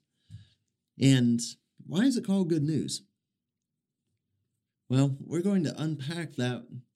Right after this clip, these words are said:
that reality on the program today. And we're gonna start with the foundation of God being God, um, because God is God. God can't really do anything else but be God.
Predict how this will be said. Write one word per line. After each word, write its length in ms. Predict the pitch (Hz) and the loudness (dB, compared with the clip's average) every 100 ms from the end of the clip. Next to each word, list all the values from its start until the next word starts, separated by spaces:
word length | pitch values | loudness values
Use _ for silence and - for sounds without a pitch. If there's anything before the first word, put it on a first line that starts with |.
| - | -4
that 240 | 135 143 | -2 -2
reality 680 | 135 123 143 151 107 90 92 - _ _ _ | -2 -2 -2 -2 -2 -4 -8 -12 _ _ _
on 180 | 117 123 | 0 0
the 60 | 123 | 0
program 480 | 127 120 120 120 | -4 -4 -2 -2
today. 420 | 101 110 131 98 - _ _ _ _ | -4 -4 -4 -6 -12 _ _ _ _
And 180 | 131 131 | 0 0
we're 80 | 151 | 0
gonna 160 | 220 | -2
start 260 | 196 196 196 | -4 -4 -6
with 140 | 131 | -6
the 140 | 135 160 | -8 -2
foundation 840 | 151 127 165 185 - 107 101 104 - _ _ _ - | 0 2 2 2 0 -4 -4 -8 -20 _ _ _ 0
of 340 | 123 123 110 | 2 4 2
God 360 | - 143 190 147 | -2 0 2 2
being 340 | 139 135 127 | 2 2 2
God, 400 | 107 175 - - - _ _ _ _ | 0 -4 -6 -10 -20 _ _ _ _
um, 160 | 120 117 | -2 0
because 320 | 117 135 123 | 2 0 0
God 240 | 117 107 | -4 2
is 160 | 180 196 | 2 2
God. 380 | - 78 62 - _ _ _ _ _ | -2 -8 -10 -14 _ _ _ _ _
God 320 | 143 165 143 | 2 2 -2
can't 360 | - 180 202 - | -2 0 0 -2
really 360 | 135 160 151 | -4 0 2
do 360 | 120 156 151 135 | 2 4 2 2
anything 460 | 92 156 156 156 117 | 0 -2 -2 -2 -2
else 240 | 117 117 | -4 -6
but 180 | - - | -8 -6
be 140 | 110 | -6
God. 400 | 107 117 78 104 | -4 -4 -6 -10